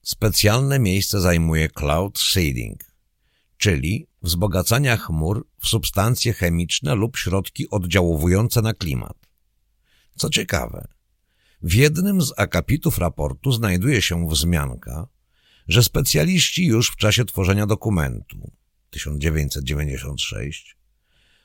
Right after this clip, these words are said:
rozpylali chemikalia z latających na wysokich pułapach bombowców. Celem prowadzonych prób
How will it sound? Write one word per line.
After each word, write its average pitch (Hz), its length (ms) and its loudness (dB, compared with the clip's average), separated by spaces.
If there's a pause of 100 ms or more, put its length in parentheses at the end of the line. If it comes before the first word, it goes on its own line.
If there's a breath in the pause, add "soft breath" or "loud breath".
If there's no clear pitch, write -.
rozpylali 104 720 4
chemikalia 87 920 0
z 80 120 -4
latających 92 680 2
na 95 140 0
wysokich 98 480 -2
pułapach 76 440 -2
bombowców. 73 680 -4 (1160 soft breath)
Celem 196 340 2
prowadzonych 76 560 0
prób - 420 -14